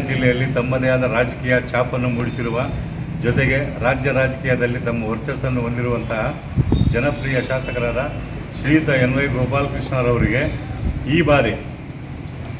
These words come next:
ನಮ್ಮ ಕ್ಷೇತ್ರದ ಅಭಿವೃದ್ಧಿಗಾಗಿ ಹಾಗೂ ಕರ್ನಾಟಕ ರಾಜ್ಯದ ಸರ್ವತೋಮುಖ ಅಭಿವೃದ್ಧಿಗಾಗಿ, ಉನ್ನತಿಗಾಗಿ, ಕ್ಷೇತ್ರದ, ಮ್, ಅಭಿವೃದ್ಧಿ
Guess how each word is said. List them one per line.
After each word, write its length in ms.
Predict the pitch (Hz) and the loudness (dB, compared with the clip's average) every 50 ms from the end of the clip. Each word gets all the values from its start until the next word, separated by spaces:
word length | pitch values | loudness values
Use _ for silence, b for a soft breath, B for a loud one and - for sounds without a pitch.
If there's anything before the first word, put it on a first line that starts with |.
| - - | -6 -2
ನಮ್ಮ 140 | 120 123 127 127 | 0 2 2 2
ಕ್ಷೇತ್ರದ 420 | 127 - 143 143 147 139 139 143 156 156 147 131 - - | 2 2 2 2 2 2 2 4 4 4 4 0 -2 -2
ಅಭಿವೃದ್ಧಿಗಾಗಿ 680 | 127 123 143 151 151 147 151 147 143 139 135 131 135 139 151 151 - - - | -2 0 2 2 4 4 4 6 6 6 4 4 2 0 -2 -4 -4 -4 0
ಹಾಗೂ 240 | 127 131 131 135 135 113 - - - - - | 0 0 2 0 -2 -2 -4 -6 -10 -6 -4
ಕರ್ನಾಟಕ 380 | 120 120 131 147 147 147 143 139 131 | -2 0 2 2 2 2 0 0 0
ರಾಜ್ಯದ 300 | 139 139 127 135 131 139 135 127 - | 0 0 0 -2 -2 0 0 0 0
ಸರ್ವತೋಮುಖ 580 | 135 131 143 151 156 151 156 151 139 139 135 131 135 127 | 0 0 2 2 2 2 2 0 0 -2 -2 0 0 2
ಅಭಿವೃದ್ಧಿಗಾಗಿ, 600 | 127 143 147 143 135 139 135 135 131 135 139 135 131 123 | 2 2 0 0 0 0 2 2 2 2 2 0 -2 0
ಉನ್ನತಿಗಾಗಿ, 640 | 131 151 156 151 151 151 139 131 123 117 113 123 147 156 - - - - - - - - - - - - | 2 4 4 4 4 4 2 2 2 2 0 0 -2 -2 -2 -4 -8 -10 -8 -8 -8 -8 -8 -10 -8 -2
ಕ್ಷೇತ್ರದ, 420 | - 139 156 156 165 151 147 156 156 160 156 - - - 131 117 | 2 2 4 4 4 4 6 6 6 6 4 -2 -10 -10 -10 -8
ಮ್, 180 | 117 117 123 143 127 - - 117 | -6 -6 -6 -6 -8 -8 -10 -8
ಅಭಿವೃದ್ಧಿ 400 | 120 131 156 160 156 143 160 160 | -4 -2 0 0 0 0 2 2